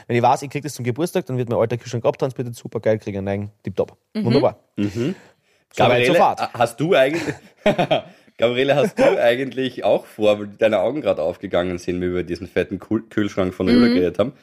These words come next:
Speaker 3: hast du auch vor, in dein neues
Speaker 2: Ja, ja, ja.
Speaker 3: Schloss, was
Speaker 2: Ja,
Speaker 3: grad
Speaker 2: ja,
Speaker 3: gebaut
Speaker 2: ja.
Speaker 3: wird, so einen
Speaker 2: Ja,
Speaker 3: Army-,
Speaker 2: ja.
Speaker 3: mit so einem Eis-
Speaker 2: Nein,
Speaker 3: Ding,
Speaker 2: nein,
Speaker 3: wo
Speaker 2: das,
Speaker 3: so
Speaker 2: das gefällt mir nicht. Weißt du, was mir da nicht taugt? Ich mag das nicht,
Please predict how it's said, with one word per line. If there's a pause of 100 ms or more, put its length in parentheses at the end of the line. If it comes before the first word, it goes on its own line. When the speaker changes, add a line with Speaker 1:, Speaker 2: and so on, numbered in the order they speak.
(140)
Speaker 3:
hast
du
auch
vor,
in
dein (360)
neues
Speaker 2:
Ja,
ja,
ja.
Speaker 3:
Schloss,
was
Speaker 2:
Ja,
Speaker 3:
grad
Speaker 2:
ja,
Speaker 3:
gebaut
Speaker 2:
ja.
Speaker 3:
wird,
so
einen
Speaker 2:
Ja,
Speaker 3:
Army-,
Speaker 2:
ja.
Speaker 3:
mit
so
einem
Eis-
Speaker 2:
Nein,
Speaker 3:
Ding,
Speaker 2:
nein,
Speaker 3:
wo
Speaker 2:
das,
Speaker 3:
so
Speaker 2:
das
gefällt
mir
nicht. (260)
Weißt
du,
was
mir
da
nicht
taugt? (160)
Ich
mag
das
nicht,